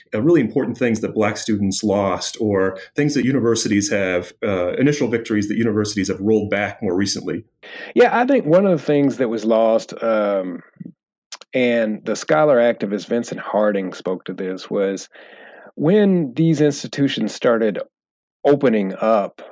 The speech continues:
Speaker 2: to, uh, Black students, faculty, and staff, and, and administrators, there was, uh, what could be described as, as a bit of a brain drain, uh, from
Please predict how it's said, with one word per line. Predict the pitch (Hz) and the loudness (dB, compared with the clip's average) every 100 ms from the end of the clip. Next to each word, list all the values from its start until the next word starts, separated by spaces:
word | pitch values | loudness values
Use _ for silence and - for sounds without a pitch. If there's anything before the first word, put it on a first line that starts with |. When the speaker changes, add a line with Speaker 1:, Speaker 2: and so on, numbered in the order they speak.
| - _ - | -20 _ -2
Speaker 2:
to, | 120 110 104 98 92 - - | 2 4 2 0 -6 -12 -8
uh, | 95 95 | -6 -6
Black | - 107 95 92 - | -2 -2 -2 -8 -14
students, | - - 120 107 104 | -8 0 0 0 -2
faculty, | - 104 107 104 101 101 101 92 - | 0 0 -2 -6 -4 -2 -4 -8 -10
and | 101 95 90 87 _ | -8 -8 -10 -14 _
staff, | - - 120 107 101 | -12 0 4 4 2
and, | 98 90 87 | -2 -4 -6
and | - 95 | -8 -6
administrators, | 90 95 143 143 107 92 92 90 - | -4 -2 -2 -2 -4 -6 -6 -10 -6
there | 113 | -4
was, | 104 98 90 - - - - - - - | -2 -6 -10 -16 -20 -20 -20 -20 -18 -4
uh, | 117 110 104 98 98 92 - - | 0 2 2 2 0 -2 -6 -14
what | - 156 165 - _ _ _ _ _ _ _ | -4 0 0 -2 _ _ _ _ _ _ _
could | - 294 311 | -2 0 2
be | 123 | 0
described | 95 - 117 107 107 104 | -2 -2 0 2 2 0
as, | 107 101 101 | 0 -2 -4
as | 104 | -6
a | 95 | -6
bit | 104 139 | 0 2
of | 104 | 2
a | |
brain | 90 101 113 123 131 | 0 2 2 4 2
drain, | 117 127 131 135 147 151 - | 4 4 4 0 -2 -4 -6
uh, | 110 104 101 | -4 -2 -2
from | - 117 113 107 104 98 | 2 2 4 2 -2 -4